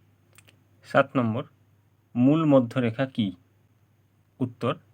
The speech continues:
পেজ নম্বর একত্রিশ, মূল মধ্যরেখা, এটা লিখবে এইখান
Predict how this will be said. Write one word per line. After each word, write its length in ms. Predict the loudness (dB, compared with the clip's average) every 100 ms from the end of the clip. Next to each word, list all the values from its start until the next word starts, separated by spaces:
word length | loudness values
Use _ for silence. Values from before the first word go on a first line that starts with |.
| _ _ _ _ _ _ _ _ _ _ _ _ _ _ _ _ _ _ _ _ -2
পেজ 140 | 0 0
নম্বর 200 | 0 0 0
একত্রিশ, 400 | -2 -6 -6 -8 -14 _ _ _ -8
মূল 260 | 0 4 6
মধ্যরেখা, 520 | 4 2 -2 -4 -6 -10 -12 _ _ _ -10
এটা 160 | -4 -2
লিখবে 220 | -2 -4 -4 -4
এইখান 240 | -2 -4